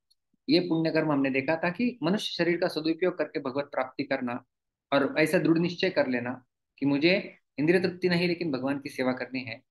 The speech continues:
वो है पुण्य कर्मणाम जनाम। और इसके, इसका हमने एक, अ, जो है वो एक चार्ट देखा था कि पुण्य कर्म जो है, इससे क्या होता है कि पाप जो है वो आंशिक रूप से नष्ट हो जाते हैं।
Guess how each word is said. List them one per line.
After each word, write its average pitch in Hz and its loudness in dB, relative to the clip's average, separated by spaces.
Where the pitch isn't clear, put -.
वो 160 4
है 156 2
पुण्य 139 0
कर्मणाम 127 -2
जनाम। 113 -6
और 147 6
इसके, 196 6
इसका 170 0
हमने 180 4
एक, 160 0
अ, 143 4
जो 143 -4
है 143 -2
वो 135 -2
एक 135 -2
चार्ट 170 4
देखा 160 2
था 143 2
कि 156 -10
पुण्य 202 0
कर्म 190 2
जो 156 4
है, 139 4
इससे 175 2
क्या 196 6
होता 180 4
है 180 6
कि 196 -2
पाप 196 0
जो 180 6
है 175 6
वो 175 2
आंशिक 185 -2
रूप 190 -4
से - -2
नष्ट 175 -2
हो 160 4
जाते 143 4
हैं। 143 -6